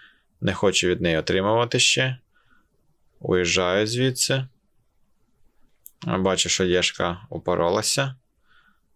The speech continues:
Вона упала з пагорба,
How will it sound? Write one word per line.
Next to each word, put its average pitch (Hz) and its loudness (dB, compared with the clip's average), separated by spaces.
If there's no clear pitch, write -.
Вона 87 -2
упала 87 0
з 85 0
пагорба, 117 0